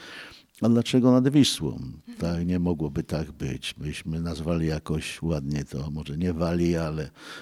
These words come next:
równina mazowiecka nad Wisłą, na której by się rozwijało,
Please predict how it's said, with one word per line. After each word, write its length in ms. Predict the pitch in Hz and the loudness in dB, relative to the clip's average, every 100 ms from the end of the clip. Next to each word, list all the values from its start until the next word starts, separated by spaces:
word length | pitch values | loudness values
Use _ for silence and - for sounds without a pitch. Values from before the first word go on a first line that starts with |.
| - | -4
równina 840 | 87 95 87 90 90 82 80 76 82 _ - - | 2 2 2 2 2 2 0 -2 -8 _ -20 -4
mazowiecka 680 | 92 90 85 76 71 - 76 | 2 4 4 0 -2 -4 -2
nad 200 | 80 73 | -2 -2
Wisłą, 480 | 64 73 - 78 85 | -4 -4 -2 0 0
na 180 | 85 80 | 0 -2
której 380 | - - 78 78 | -4 -6 -2 -2
by 120 | 69 | -4
się 260 | 73 73 78 | -6 -4 -2
rozwijało, 840 | 80 85 71 71 76 69 69 73 | -2 -2 -4 -2 -2 -2 -2 -6